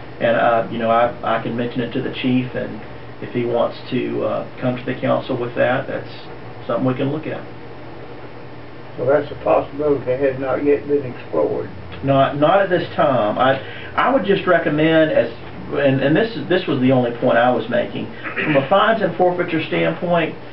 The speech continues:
Speaker 1: to be conservative, uh, is, is to be, uh, prudent. Um, the city of Hahira is, uh, is not, uh, of the opinion, at least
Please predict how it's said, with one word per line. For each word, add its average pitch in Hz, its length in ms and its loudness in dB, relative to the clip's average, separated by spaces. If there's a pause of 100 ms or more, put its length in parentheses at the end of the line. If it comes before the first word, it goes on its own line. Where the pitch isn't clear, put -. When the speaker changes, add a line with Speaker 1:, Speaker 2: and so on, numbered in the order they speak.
(320)
Speaker 1:
to 147 80 2
be 160 220 2
conservative, 147 800 2 (200)
uh, 113 220 -2
is, 123 400 2
is 131 300 -2
to - 120 -4
be, 131 480 2
uh, - 280 2
prudent. - 360 2 (600)
Um, 120 640 2
the 123 200 0
city 165 220 4
of 165 80 2
Hahira 139 800 4
is, 120 400 4 (160)
uh, - 960 -2
is 127 220 4
not, 143 500 6 (240)
uh, 120 280 0
of 131 260 4
the 127 240 4
opinion, 143 600 2 (120)
at 120 140 2
least 135 200 4